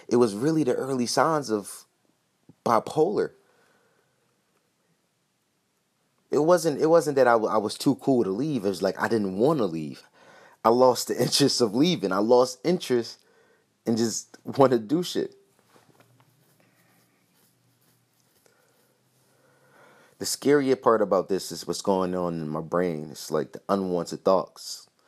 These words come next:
It's like, it's, it's, it's less of unwanted thoughts and more just, like, static. Like,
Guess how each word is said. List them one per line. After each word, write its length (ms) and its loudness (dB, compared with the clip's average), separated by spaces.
It's 140 -4
like, 240 6
it's, 160 -4
it's, 220 -8
it's 180 -4
less 340 0
of 160 -16
unwanted 500 0
thoughts 360 2
and 160 -4
more 240 2
just, 240 -10
like, 240 -4
static. 560 -4
Like, 480 -4